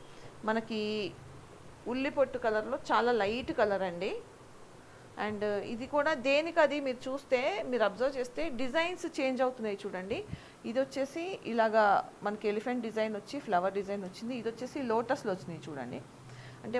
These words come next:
మనకి ఇది, ఇది చూడండి, ఇది కూడా కలంకారీ డిజైన్‌లో డిఫరెంట్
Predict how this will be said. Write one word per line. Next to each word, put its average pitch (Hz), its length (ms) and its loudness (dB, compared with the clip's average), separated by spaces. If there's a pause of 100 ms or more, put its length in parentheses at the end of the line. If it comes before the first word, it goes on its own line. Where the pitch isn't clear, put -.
మనకి 214 340 -2
ఇది, 190 200 -4 (720)
ఇది 233 180 0
చూడండి, 214 400 -2
ఇది 208 160 -6
కూడా 240 180 4
కలంకారీ 214 540 4
డిజైన్‌లో 190 380 -2 (100)
డిఫరెంట్ 247 400 -2